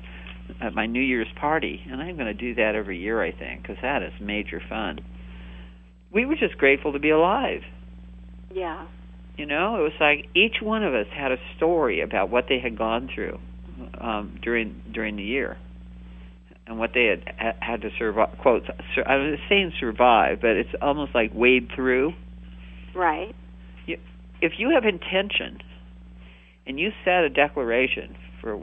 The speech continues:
Speaker 1: the declaration that I set for myself was to have my book done by the end of the year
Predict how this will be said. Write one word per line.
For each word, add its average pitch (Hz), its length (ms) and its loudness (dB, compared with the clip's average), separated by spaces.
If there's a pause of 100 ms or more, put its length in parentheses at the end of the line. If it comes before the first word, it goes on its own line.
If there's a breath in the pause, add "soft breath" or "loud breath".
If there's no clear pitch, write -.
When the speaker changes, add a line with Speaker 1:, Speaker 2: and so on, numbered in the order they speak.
(200)
Speaker 1:
the 120 80 -2
declaration 139 680 0
that 107 100 -8
I 135 260 -4
set - 220 0
for - 100 -8
myself 101 720 -2
was 117 200 -4 (100)
to 127 100 -6
have 120 220 -4
my 107 180 -4
book 139 300 -4
done 117 200 2
by 104 140 2
the 95 140 -4
end 110 120 -4
of 147 80 -8
the 151 80 -6
year 107 280 -2